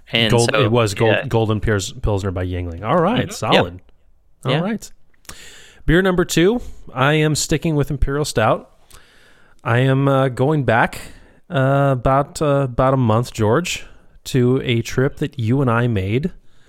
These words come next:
Speaker 2: to a little town called Fredericksburg, Virginia.
Speaker 1: Oh, okay.
Speaker 2: And we visited a brewery in the early part of that day called High Mark Brewery.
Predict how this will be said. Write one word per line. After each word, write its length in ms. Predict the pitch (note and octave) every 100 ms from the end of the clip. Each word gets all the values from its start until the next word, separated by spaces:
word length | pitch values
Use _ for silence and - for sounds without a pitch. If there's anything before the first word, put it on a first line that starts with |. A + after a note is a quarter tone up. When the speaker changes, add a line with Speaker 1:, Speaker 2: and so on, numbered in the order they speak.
| - - - _ _ -
Speaker 2:
to 160 | C3 A#2+
a 40 |
little 280 | G#2+ B2 E3+
town 400 | - C3 A#2+ C3+
called 420 | - G#2+ G#2 F#2
Fredericksburg, 840 | - - A#2+ A#2+ D3 - - C3
Virginia. 500 | B2 C3 A#2+ G#2 E2 - - - - - - A2
Speaker 1:
Oh, 420 | E3+ A#3 C#3+ -
okay. 340 | C3 - D3 A#3 -
Speaker 2:
And 400 | D3+ A2+ G#2 G2+
we 140 | A#2 C3+
visited 500 | C3 D#3 C3+ C3+ C#3+
a 80 |
brewery 560 | B2+ A#2 G#2+ G2+ D3+ F3+ - -
in 120 | A#2
the 100 | A2
early 240 | B2 A#2 A#2+
part 220 | B2 A#2
of 40 |
that 180 | B2+ C#3
day 340 | B2 G2+ B2+ C3 -
called 300 | - G#2 G2
High 340 | - - C3 B2
Mark 360 | A2 F#2 -
Brewery. 420 | A2 F2+ E2 -